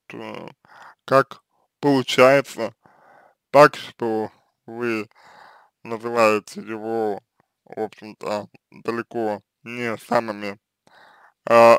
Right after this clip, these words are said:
лестными словами. Вот, вы, вы наз-, называете его,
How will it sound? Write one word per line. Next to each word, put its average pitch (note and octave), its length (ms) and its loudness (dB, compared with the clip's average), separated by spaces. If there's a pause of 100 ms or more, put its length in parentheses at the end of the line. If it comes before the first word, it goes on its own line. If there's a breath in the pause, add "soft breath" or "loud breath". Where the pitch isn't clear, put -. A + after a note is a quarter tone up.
лестными A#2 800 -2 (400)
словами. F#3 640 4 (320)
Вот, C3+ 420 -16
вы, A#2 320 -14
вы A#2 220 -8
наз-, F2 840 -16
называете A2+ 720 -8
его, A2 420 -8